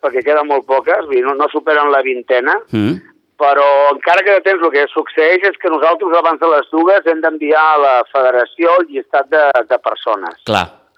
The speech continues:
Speaker 1: Clar, amb, amb la normativa covid, el protocol covid t'obliga a donar un llistat de persones. I, és, i clar, aquest llistat la federació el tanca a les dues. Llavors, eh, bueno, pues aprofito que estic aquí amb vosaltres per, per tothom que vulgui,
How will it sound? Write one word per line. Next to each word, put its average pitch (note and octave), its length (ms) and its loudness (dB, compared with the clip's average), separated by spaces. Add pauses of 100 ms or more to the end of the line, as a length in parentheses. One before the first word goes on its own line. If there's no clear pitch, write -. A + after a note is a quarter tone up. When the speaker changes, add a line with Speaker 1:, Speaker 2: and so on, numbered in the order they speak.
(440)
Speaker 1:
Clar, C#3+ 160 0
amb, B2 160 -2
amb B2+ 140 -4
la B2+ 80 2
normativa C3 580 -2
covid, E3+ 400 0
el D3 100 0
protocol C3 460 -2
covid D#3 280 -2 (200)
t'obliga B2 840 0
a A#2 60 0
donar A#2+ 240 -4
un B2+ 40 -6
llistat C3 320 -6
de C3 80 -2
persones. A#2+ 340 -4
I, B2+ 100 0
és, C3+ 120 0 (100)
i A#2+ 140 -6
clar, C3+ 240 -2
aquest D#3+ 240 -6
llistat E3 340 -2
la E3+ 140 0
federació D3+ 360 -2
el D3 100 -4
tanca D3 260 -2
a B2 100 0
les G2+ 120 -6
dues. E2+ 340 -12 (460)
Llavors, B2+ 280 -2
eh, A#2 280 2
bueno, A#2+ 320 -2
pues G#2 120 -8
aprofito A#2+ 460 -4
que C3 100 -2
estic B2+ 220 -8
aquí C3+ 320 -4
amb C3 120 -4
vosaltres C#3+ 540 -2
per, B2 220 -4
per A2+ 220 -12
tothom B2 280 -6
que C3 120 -2
vulgui, D3 320 -2